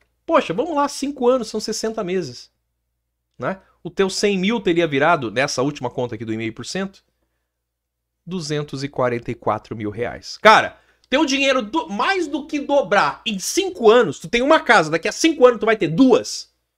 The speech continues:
De novo, eu não tô brigando com quem tem investimento em imóvel, ele é importante também.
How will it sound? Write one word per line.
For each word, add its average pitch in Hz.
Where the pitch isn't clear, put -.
De 135
novo, 147
eu 110
não 117
tô 165
brigando 180
com 196
quem 196
tem 196
investimento 156
em 170
imóvel, 185
ele 117
é 131
importante 170
também. 220